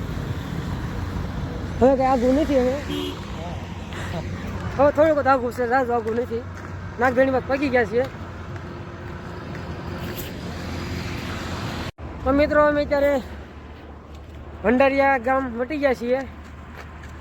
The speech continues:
ને અમારી સાથે એક જણો હજી આવવાનો છે અને એક જણો હજી આગળ આવવાનો છે. જો લાગે છે આવી જ ગયા છે, સામે ઊભા છે.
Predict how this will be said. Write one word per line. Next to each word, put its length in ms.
ને 80
અમારી 200
સાથે 200
એક 140
જણો 200
હજી 120
આવવાનો 340
છે 120
અને 160
એક 120
જણો 160
હજી 120
આગળ 220
આવવાનો 360
છે. 160
જો 100
લાગે 280
છે 80
આવી 180
જ 60
ગયા 200
છે, 460
સામે 200
ઊભા 280
છે. 180